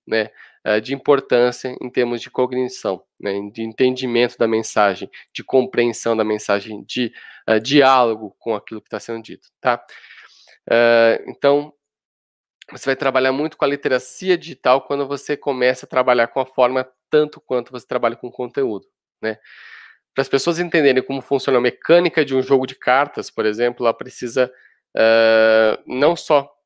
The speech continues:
saber jogar esse jogo, sei lá, um jogo de cartas tradicional, um truco, por exemplo. Como funciona a regra do jogo, né? Quando a gente joga um jogo de mesa, fica até mais fácil da gente compreender essa regra do jogo,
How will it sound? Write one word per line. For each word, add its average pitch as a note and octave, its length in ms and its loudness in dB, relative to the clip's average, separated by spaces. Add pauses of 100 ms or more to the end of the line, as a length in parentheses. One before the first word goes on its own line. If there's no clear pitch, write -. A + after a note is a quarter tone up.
(140)
saber C3 460 -2
jogar A#2 460 0 (180)
esse A2 240 -14
jogo, A2 300 -8 (480)
sei A#2 140 -10
lá, G2 140 -2
um G2 160 -16
jogo G#2 360 -8 (120)
de A2 180 -14 (220)
cartas G#2+ 340 -4
tradicional, G#2+ 480 -2
um F#2 80 -8
truco, - 400 -6
por G#2 120 -2
exemplo. G2+ 360 -4 (880)
Como A3+ 220 0
funciona D3 640 0
a B2 140 0
regra C3+ 380 0
do A#2 120 -8
jogo, A2 360 -6 (280)
né? G#2+ 220 -10 (120)
Quando B2+ 120 -2
a - 20 0
gente C#3+ 160 -6
joga E3 220 2
um C#3+ 80 -2
jogo B2+ 200 0
de A#2+ 100 -10
mesa, A#2+ 440 2
fica - 180 -8
até C3 120 0
mais C3+ 240 -2
fácil C#3+ 380 2
da A#2+ 60 -6
gente A#2+ 220 -12
compreender A2+ 500 -2
essa G#2+ 220 -2
regra G#2+ 260 -4
do G#2 120 -8
jogo, G2+ 260 -6